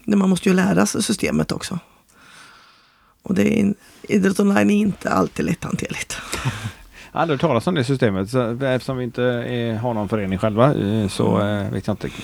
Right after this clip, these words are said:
Speaker 2: Är det någonting, eh, som hjälper dig, eller är det mest stjälper dig?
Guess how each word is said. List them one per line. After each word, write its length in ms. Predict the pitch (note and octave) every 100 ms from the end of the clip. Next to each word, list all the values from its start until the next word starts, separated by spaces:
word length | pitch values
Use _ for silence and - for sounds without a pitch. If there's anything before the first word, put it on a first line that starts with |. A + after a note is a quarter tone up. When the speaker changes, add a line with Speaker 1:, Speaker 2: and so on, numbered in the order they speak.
| A2
Speaker 2:
Är 40 |
det 80 | B2
någonting, 460 | C3+ B2+ C3+ A#2+ A#2 - - - - - -
eh, 80 | A#2 A2 F2+ A2+ A2+ A2 C#3+ C3+
som 340 | - C3+ B2+
hjälper 320 | C3 A#2+ -
dig, 160 | E3 F#3
eller 180 | D#3+ D#3+
är 80 | D#3+
det 60 |
mest 340 | D#3 C3 - -
stjälper 340 | C3+ A2 -
dig? 200 | C3 F3+